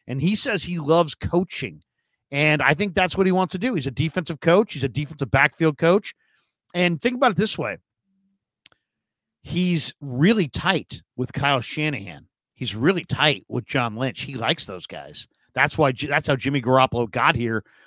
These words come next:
for a second round pick way back when. So all I'm saying is, if Bill Belichick just wants to be a defensive czar,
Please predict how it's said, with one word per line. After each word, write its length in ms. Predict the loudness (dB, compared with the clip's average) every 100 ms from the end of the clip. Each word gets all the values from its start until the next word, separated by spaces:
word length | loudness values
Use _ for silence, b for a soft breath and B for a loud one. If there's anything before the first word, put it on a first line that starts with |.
| b
for 160 | -2 -2
a 60 |
second 320 | 0 -2 0
round 260 | -2 -2 0
pick 300 | 2 2 2
way 160 | -2 0
back 300 | -2 -4 0
when. 280 | 0 -2 -6 _ _ _ _
So 320 | -4 4 4 4
all 240 | 2 4 6
I'm 140 | 4
saying 400 | 2 0 0 0
is, 320 | -2 -4 -6 -12 _ _ _ _
if 180 | -10 0
Bill 160 | 2
Belichick 520 | 6 6 6 2 -2 0
just 240 | 0 2
wants 200 | 2 2
to 60 | 0
be 140 | 2
a 40 | 2
defensive 640 | 0 -2 -2 -2 -4 -4
czar, 600 | -4 0 0 0 -2